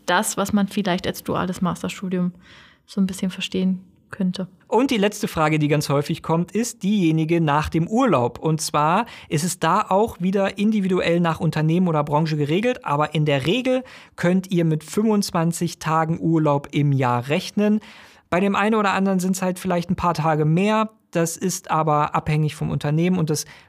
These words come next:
Speaker 2: bekommt ihr spätestens mit, wenn ihr mit dem Unternehmen, äh, euren Ausbildungsvertrag besprecht und unterzeichnet. Aber mit fünfundzwanzig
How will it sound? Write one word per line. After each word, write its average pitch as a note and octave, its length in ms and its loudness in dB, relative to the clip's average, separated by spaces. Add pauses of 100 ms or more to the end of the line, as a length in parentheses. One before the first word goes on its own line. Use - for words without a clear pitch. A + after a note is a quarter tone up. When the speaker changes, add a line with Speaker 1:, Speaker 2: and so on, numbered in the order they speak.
Speaker 2:
bekommt A#3+ 460 0
ihr F3+ 120 -2
spätestens F3+ 1000 -2
mit, D3+ 320 0
wenn C#3+ 160 0
ihr D3+ 200 0
mit C#3+ 200 0
dem D3 120 -2
Unternehmen, C#3 800 0
äh, C3 340 -2
euren B2+ 260 -2
Ausbildungsvertrag C3 1120 -4 (420)
besprecht E3 560 -2
und D3 220 -4
unterzeichnet. C3+ 800 -4
Aber C#3+ 140 0
mit C#3+ 160 -2
fünfundzwanzig F#3+ 800 -2